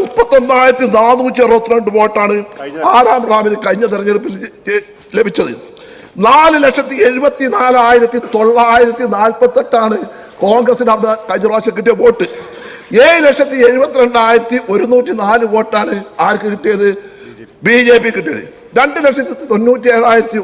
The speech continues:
ഒരുന്നൂറ്റി അമ്പത്തി ആറിന് വോട്ട് ജയിച്ചപ്പോ ആ രാഹുൽ ഗാന്ധിക്ക്, പാരമ്പര്യമുള്ള നെഹ്റു കുടുംബത്തിന് ഒരു സിമ്പതി തോന്നിയോണ്ട് ആ സിക്കാർ സീറ്റുകൾക്ക് തന്നു. അതുകൊണ്ട് നിങ്ങൾ എഴുപത്തിനാല് എം പിമാര് വോട്ട് ജയിച്ച്. അയാൾ രാഹുൽ ഗാന്ധി വോട്ട് ചെയ്യും, അവിടെ അയാൾക്ക് ആ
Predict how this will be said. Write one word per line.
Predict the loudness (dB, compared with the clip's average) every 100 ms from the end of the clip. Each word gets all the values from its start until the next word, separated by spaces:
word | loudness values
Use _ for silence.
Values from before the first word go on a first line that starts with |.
| -2
ഒരുന്നൂറ്റി | -2 -2 0 0
അമ്പത്തി | -2 -4 -4
ആറിന് | -4 -6 -6
വോട്ട് | -6 -6 -4
ജയിച്ചപ്പോ | -6 -2 -4 -2 -4 -6 -18 -18 -6 0
ആ | 0 0
രാഹുൽ | 0 2 2 0
ഗാന്ധിക്ക്, | -2 -4 -6 -12 -12 -14 -20 -20 -6
പാരമ്പര്യമുള്ള | 0 2 2 2 2 0 0 0 0
നെഹ്റു | 2 2 2
കുടുംബത്തിന് | 0 -2 -4 -4 -6 -8 -20 -6 0
ഒരു | 0 0
സിമ്പതി | -4 -2 2 2 2 2
തോന്നിയോണ്ട് | 0 0 0 -2 -4 -10 -20 -6 2
ആ | 4 2
സിക്കാർ | -6 -2 -2 -2
സീറ്റുകൾക്ക് | -6 -6 -6 -4 -4
തന്നു. | -4 -4 -10 -20 -20 -20 -18 -6 -6
അതുകൊണ്ട് | -2 -2 0
നിങ്ങൾ | 0 2
എഴുപത്തിനാല് | 0 0 -2 0 0 0
എം | 0
പിമാര് | 0 0 0 2
വോട്ട് | 2 2 2
ജയിച്ച്. | 0 0 -4 -4 -6 -18 -20 -8 -2
അയാൾ | 2 2 2
രാഹുൽ | 2 2 0
ഗാന്ധി | -4 -2 -2
വോട്ട് | 0
ചെയ്യും, | 2 2
അവിടെ | 2 2 2
അയാൾക്ക് | 0
ആ | 0